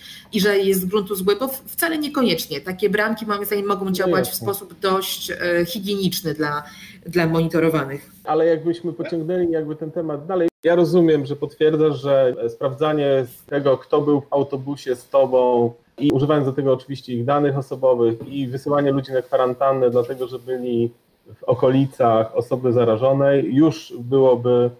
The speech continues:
Speaker 2: e, znaczy mówię o zdalnym, e, wysyłaniu, tak? Czyli, e, rozpoznajemy, kto w autobusie jedzie, była tam osoba zarażona, mamy dane zebrane za ileś,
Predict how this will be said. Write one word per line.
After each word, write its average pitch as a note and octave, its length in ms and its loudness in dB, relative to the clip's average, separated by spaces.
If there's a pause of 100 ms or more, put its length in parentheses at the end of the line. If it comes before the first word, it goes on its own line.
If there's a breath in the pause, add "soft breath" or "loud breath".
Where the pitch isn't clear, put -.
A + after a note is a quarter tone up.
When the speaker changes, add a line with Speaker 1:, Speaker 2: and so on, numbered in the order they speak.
(320)
Speaker 2:
e, A2 160 0
znaczy B2 260 -2
mówię D3 240 2
o C3+ 100 2
zdalnym, B2 560 0 (160)
e, A2+ 40 0
wysyłaniu, A2+ 520 -6
tak? C3+ 240 -4
Czyli, A#2 480 -4
e, A2+ 500 2 (400 soft breath)
rozpoznajemy, C#3+ 720 2
kto D3+ 260 0
w D3+ 80 -6
autobusie C3+ 500 -2
jedzie, D#3+ 520 2 (720)
była E3 220 4
tam D3 180 -2
osoba B2+ 280 0
zarażona, D#3 800 2 (260)
mamy D3+ 280 4
dane C#3 420 4
zebrane C3 520 0
za A#2+ 380 0
ileś, A#2+ 580 -2